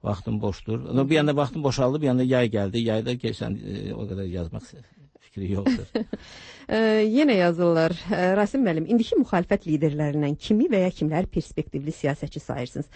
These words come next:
Speaker 2: Onlara hər hansı münasibətiniz varmı? Vəsilə yazır.
Speaker 1: Ə, yaxşı sualdır. Ə, mən bilirsiniz, ə,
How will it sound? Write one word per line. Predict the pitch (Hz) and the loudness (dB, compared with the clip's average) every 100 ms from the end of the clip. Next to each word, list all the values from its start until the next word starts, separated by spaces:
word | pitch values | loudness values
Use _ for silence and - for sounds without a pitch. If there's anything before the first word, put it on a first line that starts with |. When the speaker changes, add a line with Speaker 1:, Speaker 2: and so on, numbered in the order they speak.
| - - | -18 0
Speaker 2:
Onlara | 226 240 294 | 2 4 2
hər | 262 233 | 0 0
hansı | 190 - | -2 -2
münasibətiniz | 190 160 165 156 160 170 170 | -4 -4 -6 -8 -6 -6 -4
varmı? | 165 139 | -4 -4
Vəsilə | - 160 - 165 143 | -6 -6 -4 -6 -6
yazır. | 147 156 - _ _ _ _ _ - | -10 -20 -20 _ _ _ _ _ -4
Speaker 1:
Ə, | 107 | 0
yaxşı | 123 135 - 135 | 2 2 0 0
sualdır. | 127 101 98 95 - | 4 4 2 -2 -6
Ə, | 135 110 110 101 123 | -2 0 -2 -4 -6
mən | 139 202 | -2 -2
bilirsiniz, | 190 190 196 185 180 - | -2 -4 -4 -4 -6 -4
ə, | 147 | 0